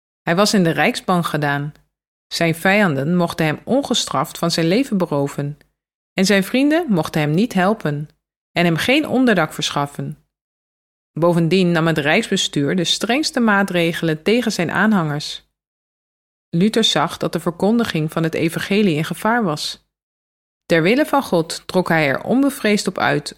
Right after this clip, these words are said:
om voor de waarheid te strijden. In een brief aan de keurvorst schreef Luther dat hij van plan was de Wartburg te verlaten en verklaarde: "Ik wens uwe hoogheid mee te delen dat ik naar Wittenburg ga,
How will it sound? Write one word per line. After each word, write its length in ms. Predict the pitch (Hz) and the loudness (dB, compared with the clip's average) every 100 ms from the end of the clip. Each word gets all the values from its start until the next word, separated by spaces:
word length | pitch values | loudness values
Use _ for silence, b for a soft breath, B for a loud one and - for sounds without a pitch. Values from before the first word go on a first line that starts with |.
| - | -4
om 120 | 170 | -2
voor 180 | - 160 | 0 0
de 60 | |
waarheid 480 | 151 160 208 190 180 | 2 2 2 2 0
te 60 | - | -4
strijden. 640 | - - 185 202 151 147 - _ _ _ _ _ _ _ _ | -6 -2 0 0 -2 -6 -12 _ _ _ _ _ _ _ _
In 140 | - 190 | 0 4
een 120 | 185 | 4
brief 300 | 190 208 - | 4 2 2
aan 140 | - | 0
de 120 | 170 165 | 0 0
keurvorst 800 | 190 214 - 131 160 - - - | 0 0 -2 -4 -2 -4 -8 -6
schreef 320 | - 170 - | 0 0 0
Luther 500 | 170 165 156 185 - 170 | 0 0 0 -2 -4 -2
dat 160 | 165 | 0
hij 140 | 170 165 | 0 0
van 180 | 160 | -2
plan 280 | - 185 208 | 0 2 2
was 240 | 135 160 - | 2 -2 -4
de 100 | 139 | 0
Wartburg 600 | 156 214 - 135 143 - | 2 0 0 -2 -2 -4
te 140 | 160 | -8
verlaten 580 | - 170 202 226 147 139 | -2 0 2 0 -2 -4
en 140 | 156 | -4
verklaarde: 560 | 156 - 156 151 147 160 _ _ _ _ _ _ _ - | -4 -2 0 0 -2 -8 _ _ _ _ _ _ _ -6
"Ik 160 | 170 | -2
wens 280 | 175 269 - | 2 2 2
uwe 200 | 262 247 | 2 4
hoogheid 420 | 180 170 165 160 | 4 2 0 0
mee 200 | 160 208 | 2 2
te 140 | 277 254 | 2 2
delen 380 | 240 226 226 | 2 2 2
dat 220 | 202 156 - | 2 0 -2
ik 180 | 240 | -2
naar 200 | 190 156 | 0 0
Wittenburg 600 | 151 214 190 156 139 - | 0 0 2 2 2 0
ga, 340 | - 139 151 | -2 -4 -4